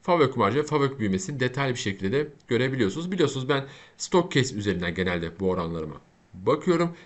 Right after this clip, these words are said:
Siz hani burada stock case üzerinden de detaylı bir şekilde bakabilirsiniz diyelim. Videomuzu bitirmeden önce sizden ufak bir ricam var. Videomuzu beğenmeyi, kanalımıza abone olmayı lütfen unutmayın. Ve gelecek videolarda hangi temel ez oranlarını anlatmamı istiyorsanız onları bana yorumlarda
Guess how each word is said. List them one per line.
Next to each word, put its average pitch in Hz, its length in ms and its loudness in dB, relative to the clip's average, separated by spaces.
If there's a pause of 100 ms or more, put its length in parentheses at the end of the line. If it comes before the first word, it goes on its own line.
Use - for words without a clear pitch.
Siz - 180 -4
hani 151 160 0
burada 151 160 2
stock 151 260 0
case 120 180 0
üzerinden 101 320 2
de 139 200 0
detaylı 131 300 2
bir - 40 -4
şekilde 117 440 0 (180)
bakabilirsiniz 107 680 -2 (320)
diyelim. 151 440 6 (300)
Videomuzu 214 440 6
bitirmeden 202 440 6
önce 165 440 6 (120)
sizden 175 220 6
ufak 165 380 4
bir 156 160 4 (100)
ricam 147 360 4
var. 151 140 6 (200)
Videomuzu 175 420 4
beğenmeyi, 160 500 6
kanalımıza 147 440 2
abone 139 240 6
olmayı 139 300 2
lütfen 135 380 0 (120)
unutmayın. 120 460 0 (320)
Ve 113 60 2
gelecek 139 680 4
videolarda 117 600 2 (200)
hangi 254 420 2
temel 185 280 2
ez 190 140 4
oranlarını 156 360 6
anlatmamı 147 480 2
istiyorsanız 151 380 -2
onları 170 320 2
bana 120 160 4
yorumlarda 104 440 2